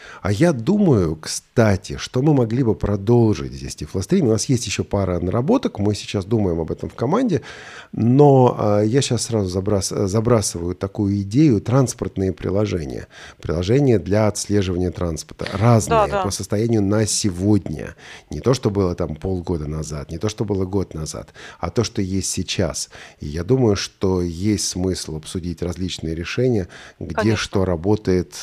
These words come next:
Speaker 1: э, как одно дополнительное выполняет другое и так далее.
Speaker 2: Да,
Speaker 1: Так
Speaker 2: да.
Speaker 1: что, я думаю, к этой теме мы еще вернемся. Вот. А так, наверно, можно пожелать каждому из нас найти свои приложения для тех задач, которые нам чаще всего приходится решать.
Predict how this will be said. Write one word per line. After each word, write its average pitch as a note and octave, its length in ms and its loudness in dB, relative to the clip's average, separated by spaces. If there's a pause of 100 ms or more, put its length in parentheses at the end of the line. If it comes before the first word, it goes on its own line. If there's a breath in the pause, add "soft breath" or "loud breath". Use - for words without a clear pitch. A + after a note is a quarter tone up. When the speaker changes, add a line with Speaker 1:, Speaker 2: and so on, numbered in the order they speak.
(100)
Speaker 1:
э, F2 380 -8
как F#2 320 -10
одно F2 340 -2
дополнительное E2 280 -4
выполняет D#2+ 300 -2
другое E2+ 440 -4
и D#2+ 40 -6
так E2 240 -12
далее. - 260 -16
Speaker 2:
Да, F3+ 220 -4 (280 loud breath)
Speaker 1:
Так F#3 120 -8
Speaker 2:
да. - 0 -
Speaker 1:
что, D#2+ 280 -4
я F2+ 300 -4
думаю, F2 300 0
к - 80 -8
этой E2+ 180 -8
теме D#2+ 220 -10
мы D#2 140 -8
еще D#2 300 -10
вернемся. - 460 -14 (640 loud breath)
Вот. C3+ 400 4
А A2+ 100 0
так, - 640 0 (360)
наверно, E3+ 460 4
можно F#3 300 4
пожелать C3 540 2 (640 soft breath)
каждому C3+ 380 6
из G#2+ 80 4
нас D3 180 2
найти B2 240 0
свои C3 240 2
приложения B2+ 680 2 (140)
для F2 480 -6
тех F#2 260 -2
задач, A#2 400 0
которые G#2+ 380 -4
нам G2 180 -2
чаще F#2+ 320 -4
всего F2 220 -8
приходится F2 520 -6
решать. C3 440 -4